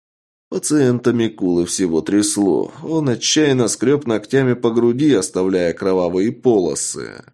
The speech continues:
Сивора кинулась к нему, накладывая руки на голову. Жрец пытался держать его верхнюю часть тела, а я навалился всем весом, фиксируя ноги. Волны мышечного спазма прокатились по телу раненого.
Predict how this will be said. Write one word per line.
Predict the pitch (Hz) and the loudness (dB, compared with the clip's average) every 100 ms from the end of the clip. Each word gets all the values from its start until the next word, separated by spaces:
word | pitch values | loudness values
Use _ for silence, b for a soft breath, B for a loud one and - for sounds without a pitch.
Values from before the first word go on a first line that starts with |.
| _ _ _ _ _ | _ _ _ _ _
Сивора | - - 185 185 160 | -8 -2 2 4 4
кинулась | 139 180 180 117 95 90 | 0 -2 0 2 0 -2
к | - | -2
нему, | 101 104 104 | 0 0 0
накладывая | 98 98 98 98 98 98 | 0 2 2 4 4 4
руки | 101 95 95 | 2 0 -2
на | 98 120 | -2 0
голову. | 123 110 82 65 62 50 | 2 2 2 -2 -8 -12
Жрец | - 80 110 120 - | -8 -2 0 0 -4
пытался | - 80 - 160 156 120 | -4 -2 0 0 0 -2
держать | 113 107 120 147 139 | 0 0 2 0 2
его | 117 110 | 2 2
верхнюю | 104 101 104 95 87 | 2 0 -2 -6 -4
часть | - 82 80 - | -2 -2 -2 -4
тела, | 127 147 139 | 0 2 0
а | - 85 | 0 0
я | 87 120 170 | 0 0 -2
навалился | 165 143 117 101 101 98 | 0 0 2 2 0 -4
всем | 95 98 90 92 | -4 -4 -4 -2
весом, | 139 147 139 | -2 0 -4
фиксируя | 135 123 123 - 90 82 85 | -2 -6 -6 -4 -2 0 0
ноги. | 117 117 98 82 78 60 50 - _ _ _ _ - | 0 0 0 -2 -8 -10 -14 -20 _ _ _ _ -4
Волны | 180 185 170 139 127 | 0 2 4 4 4
мышечного | 139 160 123 123 110 107 | 2 2 0 -2 0 0
спазма | 98 - 135 135 127 | 0 0 0 2 0
прокатились | 120 107 101 131 127 110 | 0 -2 -2 0 0 0
по | - 92 | -2 -2
телу | - 113 117 | 0 2 2
раненого. | 123 127 90 69 50 50 | 2 2 0 -6 -10 -16